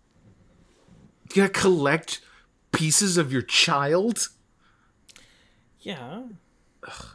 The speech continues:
Speaker 2: I don't know. I, I haven't played the games. I just said
Speaker 1: I,
Speaker 2: I
Speaker 1: I do wanna
Speaker 2: haven't played
Speaker 1: play
Speaker 2: them,
Speaker 1: eight
Speaker 2: man.
Speaker 1: because eight does not look nearly as scary as seven. Because, again, you, you take away, like, this,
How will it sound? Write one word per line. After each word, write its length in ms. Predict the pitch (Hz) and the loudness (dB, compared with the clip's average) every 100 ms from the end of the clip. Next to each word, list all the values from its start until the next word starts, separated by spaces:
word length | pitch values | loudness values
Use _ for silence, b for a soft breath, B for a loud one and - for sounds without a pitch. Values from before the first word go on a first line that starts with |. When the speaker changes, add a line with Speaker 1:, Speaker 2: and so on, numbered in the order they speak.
| _ _ _ b b b b b | _ _ _ b b b b b
Speaker 2:
I 100 | 139 | -16
don't 120 | 101 | -16
know. 60 | 92 | -16
I, 300 | 135 170 - | -12 -10 -8
I 40 | 190 | -8
haven't 220 | 214 226 | -6 -8
played 220 | 208 247 | -6 -6
the 60 | 233 | -6
games. 260 | 208 269 143 | -10 -10 -10
I 80 | |
just 200 | 151 202 | -12 -12
said 280 | - 285 143 | -10 -8 -4
Speaker 1:
I, 60 | 143 | 2
Speaker 2:
I 160 | 180 175 | 2 2
Speaker 1:
I 60 | |
do 120 | 170 | 2
wanna 180 | 185 165 | 2 2
Speaker 2:
haven't 80 | 127 | 0
played 120 | 147 | 0
Speaker 1:
play 0 | 104 | 0
Speaker 2:
them, 80 | |
Speaker 1:
eight 40 | 107 | 0
Speaker 2:
man. 60 | 180 | -4
Speaker 1:
because 260 | - 123 147 | -4 -4 -4
eight 200 | 156 123 | -6 -6
does 160 | 117 | -4
not 180 | 131 127 | -2 0
look 200 | 120 - | -2 -2
nearly 340 | 117 117 113 | -2 0 0
as 100 | 101 | -2
scary 460 | - - 92 85 85 | -4 -4 -4 -4 -6
as 140 | - | -6
seven. 460 | - 98 85 80 82 _ _ _ _ - | -4 -4 -4 -8 -10 _ _ _ _ -10
Because, 420 | 113 135 123 - | -6 -4 -4 -4
again, 360 | 120 123 175 110 | -6 0 0 0
you, 200 | 107 123 | -2 -4
you 200 | 123 117 | -2 -4
take 280 | - 156 147 | 0 0 2
away, 300 | 143 120 123 | 2 4 6
like, 320 | 113 110 95 | 4 0 -2
this, 440 | - 98 - - | -4 -4 -4 -6